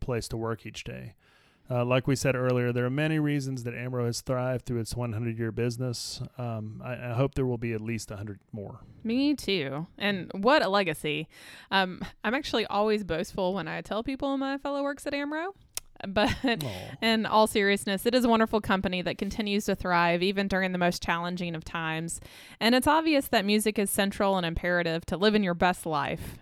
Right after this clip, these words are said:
Speaker 2: I mean, just look at all the musical creativity that has come out of the last eighteen months while people have been at home. Uh, we need music, and it's proven that it makes you smarter.
Speaker 1: It does. It's part of Amro's slogan. <laughs>
Speaker 2: Exactly.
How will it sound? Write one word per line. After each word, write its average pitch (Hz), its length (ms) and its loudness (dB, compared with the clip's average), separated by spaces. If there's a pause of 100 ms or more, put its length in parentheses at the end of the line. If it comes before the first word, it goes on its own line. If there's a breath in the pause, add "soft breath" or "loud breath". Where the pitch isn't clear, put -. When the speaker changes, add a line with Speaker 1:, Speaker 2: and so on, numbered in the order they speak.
Speaker 2:
I 170 60 -4
mean, 170 160 -2
just 196 200 0
look 226 220 10
at 202 80 2
all 185 240 6
the 175 140 4
musical 180 400 0
creativity 170 760 -2
that 156 80 -2
has 160 180 -2
come 165 200 -4
out 156 120 0
of 156 60 -2
the 156 60 -8
last 151 320 -4
eighteen 156 360 -6
months 147 300 -4
while 156 160 -2
people 156 320 -4
have 151 120 -4
been 156 120 -2
at 147 140 -6
home. 147 400 -6 (420 loud breath)
Uh, 160 220 0
we 202 100 4
need 247 240 6
music, 185 640 2
and 175 300 -2
it's 175 220 -4
proven 190 500 2
that 165 160 0
it 151 40 -2
makes 165 220 -4
you 170 60 -2
smarter. 135 500 0
Speaker 1:
It 123 120 -2
does. 123 420 2
It's 113 260 -4 (220)
part 120 160 -6
of 117 120 -8
Amro's 120 340 -6
slogan. 143 500 -6
<laughs> - 80 -12
Speaker 2:
Exactly. 226 840 6